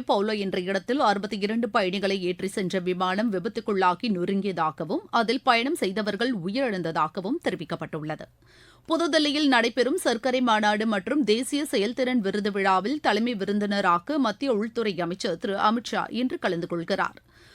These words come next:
அந்தமான் போர்ட் பிளேர் கடல் பகுதியில் மருத்துவ உதவி தேவைப்பட்ட பிலிப்பைன்ஸ் நாட்டை சேர்ந்த ஊழியரை இந்திய கடலோர காவல் படையினர் மீட்டு மருத்துவமனையில் சிகிச்சைக்காக அனுமதித்துள்ளனர்.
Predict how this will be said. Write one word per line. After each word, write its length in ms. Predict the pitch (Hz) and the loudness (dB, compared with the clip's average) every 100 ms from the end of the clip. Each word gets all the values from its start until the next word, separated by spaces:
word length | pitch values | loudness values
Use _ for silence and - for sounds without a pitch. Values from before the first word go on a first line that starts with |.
| - - | -20 6
அந்தமான் 500 | 262 277 277 294 349 | 6 8 6 4 4
போர்ட் 260 | 247 233 | 4 4
பிளேர் 220 | 240 254 | 2 2
கடல் 300 | - 220 208 | 2 2 2
பகுதியில் 500 | 220 214 214 214 233 | 0 0 0 -2 0
மருத்துவ 420 | 277 220 214 254 254 | 4 4 2 0 0
உதவி 320 | 196 214 220 | 2 -2 0
தேவைப்பட்ட 680 | 220 202 214 202 180 254 349 | 0 0 0 -2 0 -2 -2
பிலிப்பைன்ஸ் 440 | 277 262 285 277 - | -2 -2 0 0 2
நாட்டை 320 | 208 196 220 | 2 2 -2
சேர்ந்த 380 | 233 208 202 196 | 0 0 0 -2
ஊழியரை 600 | 170 196 196 185 233 214 | -2 -2 -2 0 0 -2
இந்திய 320 | 190 233 269 | -4 -2 -2
கடலோர 420 | 269 185 214 220 | 0 0 2 0
காவல் 360 | 226 202 175 202 | 0 0 2 0
படையினர் 500 | 202 185 180 185 175 | 0 -2 -2 -2 -2
மீட்டு 280 | 180 175 349 | -4 -2 0
மருத்துவமனையில் 760 | 262 220 262 254 175 165 165 | 0 0 -2 -2 -2 -2 -6
சிகிச்சைக்காக 760 | - 262 269 285 247 214 269 233 | -6 -6 -6 -4 0 0 2 -2
அனுமதித்துள்ளனர். 800 | 175 170 160 - 170 175 170 - | -4 -6 -8 -6 -2 -2 -4 -14